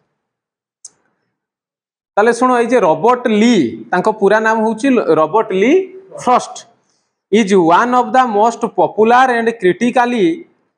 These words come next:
ଆକ୍ଲେମ୍ଡ ଆମେରିକାନ ପୋଏଟ୍। ସେ ଜଣେ ଆମେରିକାନ ପୋଏଟ୍ ଥିଲେ।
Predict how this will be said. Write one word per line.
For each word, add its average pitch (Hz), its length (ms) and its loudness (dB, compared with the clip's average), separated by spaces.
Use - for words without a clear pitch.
ଆକ୍ଲେମ୍ଡ 240 580 0
ଆମେରିକାନ 220 680 0
ପୋଏଟ୍। 175 260 0
ସେ 254 180 -2
ଜଣେ 262 180 0
ଆମେରିକାନ 214 580 0
ପୋଏଟ୍ 185 340 0
ଥିଲେ। 101 180 -10